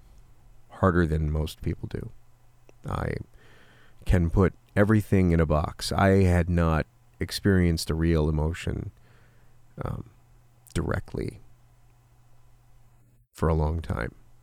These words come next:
uh, because I always saved them. You know, I would spend the time to intercept them, to make sure they were safe for me. And I would put them in a box for later. I would go experience this at a later time when I knew it was safe.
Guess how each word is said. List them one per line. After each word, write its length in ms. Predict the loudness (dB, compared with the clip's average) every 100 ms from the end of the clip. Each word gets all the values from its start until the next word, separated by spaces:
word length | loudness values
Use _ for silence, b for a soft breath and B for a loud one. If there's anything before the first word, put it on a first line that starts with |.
| _ -20 -20 b b b b b b b b b -6
uh, 140 | -4 -2
because 260 | -2 2
I 80 | 4
always 440 | 6 6 2 -4 -12 -16 -8
saved 540 | 0 4 4 2 -2
them. 260 | -4 -4 -8 -14 -20 -20 -20 -20 -20 -4
You 80 | 0
know, 200 | 2 4
I 100 | 2
would 120 | 0
spend 300 | 0 2 4
the 60 | 4
time 420 | 4 4 4 2
to 180 | -2 0
intercept 540 | 2 0 2 0 0
them, 220 | -2 0
to 40 | 2
make 220 | 2 0
sure 220 | 0 2
they 100 | 0
were 160 | 0 -2
safe 360 | 0 2 2
for 360 | 0 -14 -4 -2
me. 340 | -2 -4 -8 -18 b b b b b b -4
And 120 | 2
I 80 | 2
would 160 | 2
put 140 | 0 0
them 100 | 2
in 80 |
a 40 | 2
box 360 | 4 2 2
for 160 | -2 0
later. 400 | 2 2 0 -2 -2
I 80 | -2
would 180 | -2
go 200 | 2 4
experience 580 | 4 0 2 4 4 2
this 420 | 0 0 0 -4 -12 -20 -6
at 100 | -4
a 60 | -2
later 320 | 2 4 4
time 380 | 4 2 2 2
when 120 | 2
I 80 | 4
knew 300 | 6 6 6
it 60 | 4
was 140 | 0
safe. 500 | 0 -2 -2 -8 -12